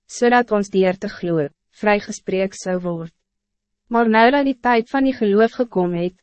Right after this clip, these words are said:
staan ons nie meer onder die toesig van die wet nie. Deur hierdie geloof in Christus Jesus is julle nou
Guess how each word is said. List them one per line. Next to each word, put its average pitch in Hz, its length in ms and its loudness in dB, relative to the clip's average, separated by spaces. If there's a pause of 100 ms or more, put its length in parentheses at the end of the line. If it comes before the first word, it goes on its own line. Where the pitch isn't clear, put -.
(120)
staan 240 380 2
ons 196 180 0
nie 269 140 4
meer 226 340 4
onder 196 240 0
die 220 140 -6
toesig 202 440 -4
van 196 140 -2
die 190 140 -2
wet 175 320 -2
nie. 160 240 -6 (720)
Deur 220 160 2
hierdie 240 340 2
geloof 185 480 -2
in 196 140 -2
Christus 202 500 -8
Jesus 196 460 -4
is 185 180 -10
julle 214 220 2
nou 185 260 2